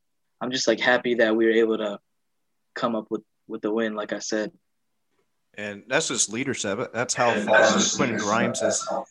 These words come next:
Speaker 2: uh, come along since, uh, his first season here last season. Uh, and we talked about it a lot on the, on this podcast, how, uh, Quentin Grimes in this first season with the Cougars was, you know, very inconsistent, had some really good games, and then be some games where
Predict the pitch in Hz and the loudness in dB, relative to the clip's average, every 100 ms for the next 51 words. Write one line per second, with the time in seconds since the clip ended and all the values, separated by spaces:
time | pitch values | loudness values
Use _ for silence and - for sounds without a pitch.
0 | - 107 104 - 117 104 104 120 117 110 | -8 -6 -4 -4 -4 -2 -2 -2 -4 -8
1 | - _ _ _ _ _ _ - 123 107 | -14 _ _ _ _ _ _ -10 -8 -4
2 | - 113 107 110 _ _ 135 - 143 120 | 0 0 0 -2 _ _ -4 -2 -2 -2
3 | - 123 113 113 117 104 117 120 - 110 | -4 -6 -6 -4 -2 0 0 0 -4 -6
4 | 113 110 107 104 _ _ _ _ _ _ | -6 -6 -6 -8 _ _ _ _ _ _
5 | _ 120 120 160 190 165 151 131 110 117 | _ -6 -4 -2 0 2 4 4 4 4
6 | 139 107 107 107 101 98 - _ _ 127 | 4 2 0 0 -2 -4 -12 _ _ -6
7 | 117 - - 120 120 113 107 104 113 101 | -4 -2 2 2 2 -2 -2 -2 -2 -2
8 | 107 104 101 98 - 131 110 107 110 113 | 0 0 -2 -4 -4 -2 0 0 0 0
9 | 107 110 104 - 120 107 - 113 110 104 | -4 -4 -4 -4 -4 -4 -4 -4 -6 -8
10 | 101 113 110 107 104 - - _ _ _ | -8 -8 -6 -6 -6 -8 -14 _ _ _
11 | _ _ 113 110 104 120 110 107 139 170 | _ _ -6 -4 -4 -4 -4 0 2 2
12 | 135 143 127 - 135 - 110 120 120 117 | -2 -4 -6 -4 -4 -4 -4 -6 -4 -4
13 | 113 120 120 110 117 120 113 110 104 104 | -4 -4 -4 -4 -2 -2 -4 -6 -6 -6
14 | 104 107 120 113 113 117 - 104 | -6 -4 -4 -2 -4 -4 -6 -8